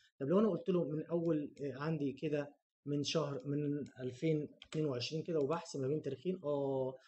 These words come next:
هيبدأ يجيب لي البيانات كلها. لو حبيت أبحث باسم مصروف مثلًا كهرباء، هنا كهرباء، هيبدأ يجيب لي الكهرباء، تمام. لو حبيت أبحث باسم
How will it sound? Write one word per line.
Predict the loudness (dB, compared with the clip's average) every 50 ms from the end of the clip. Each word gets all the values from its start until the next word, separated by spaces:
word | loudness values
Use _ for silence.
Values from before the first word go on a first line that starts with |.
| -16 _ 2
هيبدأ | 2 2 4 2 0 0
يجيب | 2 0 2 2
لي | 2 0 0 0 -4
البيانات | -4 0 2 4 4 4 2 -2 -4 -6
كلها. | -6 -4 -4 -4 -4 -2
لو | 0 -2 0
حبيت | 0 -2 -2 -2 2 2 2
أبحث | 0 2 0 -2 0
باسم | 0 -2 -2 0 -2 0
مصروف | 0 -2 -2 0 0 0 0 -2 -8 _ _ _ _ _ _ _ -6
مثلًا | -4 -4 0 0 0 0 0 -4 -4
كهرباء، | -2 0 2 4 6 6 6 4 4 0 -8 -14 -18 _ _ _ _ _ _ _ _ _ _ _ _ 2
هنا | 4 4 4 4 2 0 -4 -12 _ _ _ -2
كهرباء، | 2 2 4 6 6 6 6 6 4 4 4 2
هيبدأ | 2 4 2
يجيب | 0 2 2 2
لي | 2 0
الكهرباء، | -2 -2 -2 0 2 2 4 4 4 2 2
تمام. | 2 2 2 2 2
لو | 2 0
حبيت | 0 -2 -2 -2 -2 -2
أبحث | -2 -4 -4 -6 -6 -6
باسم | -6 -6 -4 -4 -4 -4 -4 -6